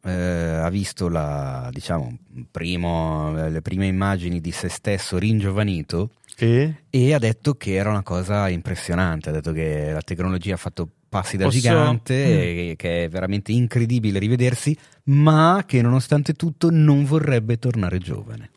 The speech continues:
Speaker 3: Posso dire l'esa-,
Speaker 2: Saggio.
Speaker 3: l'esatt-, tu hai, hai fa-, hai parafrasato, posso dire le esatte parole di Harrison Ford quando
Speaker 1: Vai.
Speaker 3: ha detto, "Eh!" Questo ha detto.
Speaker 2: Veramente?
Speaker 1: Ah, ok.
Speaker 2: Così?
Speaker 3: Sì.
Speaker 1: Addirittura?
Speaker 3: Un po' blasfemo, devo dire la
Speaker 2: Eh.
Speaker 3: verità,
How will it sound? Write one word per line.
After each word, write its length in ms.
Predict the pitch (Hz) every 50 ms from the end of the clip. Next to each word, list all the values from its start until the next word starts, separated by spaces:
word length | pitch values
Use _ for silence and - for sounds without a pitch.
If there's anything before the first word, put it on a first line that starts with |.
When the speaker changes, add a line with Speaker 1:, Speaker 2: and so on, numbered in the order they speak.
| _ _
Speaker 3:
Posso 400 | - 165 180 - - - - 196
dire 240 | 175 165 190 196 165
l'esa-, 220 | 147 135 127 143 156
Speaker 2:
Saggio. 80 | 143 139
Speaker 3:
l'esatt-, 460 | 143 110 101 135 139 135 - - -
tu 140 | - 196 202
hai, 260 | 175 143 143 139 156
hai 180 | 143 135 131
fa-, 140 | 127 - 147
hai 160 | 139 - 135
parafrasato, 640 | - 135 127 123 120 - - 123 113 120 113 110 127
posso 200 | 147 143 - 185
dire 180 | 180 180 156
le 120 | 131 123 123
esatte 420 | 120 117 131 131 123 - - 135
parole 640 | - - 123 120 120 120 120 120 120 120 117 113 117
di 200 | 120 123 113 113
Harrison 300 | 113 113 117 113 117 113
Ford 460 | - - - 117 110 110 117 123 120
quando 320 | 117 113 - 147 135 120
Speaker 1:
Vai. 120 | 117 113 - - _ _ _ -
Speaker 3:
ha 80 | 123
detto, 300 | 117 117 117 - - 110 - _ _ _ _ _ _ _ _
"Eh!" 420 | - 170 190 196 196 185 175 135 - - - - - - - - - 1017 988 988 988 988 988 - _ _ _ - 988 1017 1017 1017 1017 1017 1017 1017 1017 1017 1017 1017 1017 1017 1017 _ _ _ _ _ _ _ _ _
Questo 300 | _ 143 127 113 - 123
ha 40 | 113
detto. 180 | 110 123 123 135
Speaker 2:
Veramente? 560 | 151 180 220 285 285 147 123 98 82 - 139
Speaker 1:
Ah, 20 |
ok. 60 | 147
Speaker 2:
Così? 480 | - 208 202 165 156 120 104 107 120 127 - _ _ _
Speaker 3:
Sì. 280 | _ - - - 135 127
Speaker 1:
Addirittura? 540 | 117 - 165 240 262 - - - 139 -
Speaker 3:
Un 40 | -
po' 120 | - 170 180
blasfemo, 640 | 160 156 139 123 - - - 123 113 135 120 120 127
devo 160 | 120 117 113
dire 180 | 117 113 117 113
la 60 | 120 127
Speaker 2:
Eh. 120 | 131 123
Speaker 3:
verità, 160 | 117 110 117